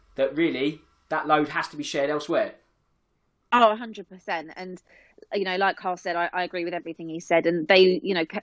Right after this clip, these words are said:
Speaker 2: Kane and Son will go through a dry patch, a-, as all strikers do throughout the season. And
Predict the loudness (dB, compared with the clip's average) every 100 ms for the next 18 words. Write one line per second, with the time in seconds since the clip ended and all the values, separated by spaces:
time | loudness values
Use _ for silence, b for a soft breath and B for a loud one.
0 | -4 2 2 0 -2 -2 2 4 4 4
1 | 2 0 -2 -4 -4 -2 -2 -2 -4 -6
2 | -6 -8 -8 -4 -4 -4 -4 -2 -2 -2
3 | -6 -4 -2 2 2 2 2 2 4 0
4 | B B B B 6 6